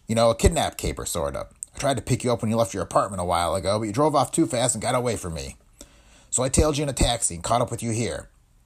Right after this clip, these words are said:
There wasn't no real harm in it, though. That is, I mean,"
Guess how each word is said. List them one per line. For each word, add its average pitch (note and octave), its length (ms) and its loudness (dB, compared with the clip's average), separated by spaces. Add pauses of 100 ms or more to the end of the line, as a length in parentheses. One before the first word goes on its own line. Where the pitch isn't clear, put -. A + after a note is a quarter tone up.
(1300)
There - 100 0
wasn't F#3 160 2
no A#2+ 120 2
real B2+ 160 2
harm C3+ 320 2
in E2 80 -4
it, D#2 120 -8
though. A#2 240 0
That C3+ 180 -2
is, A#2+ 180 0
I A2+ 60 -2
mean," A#2 340 0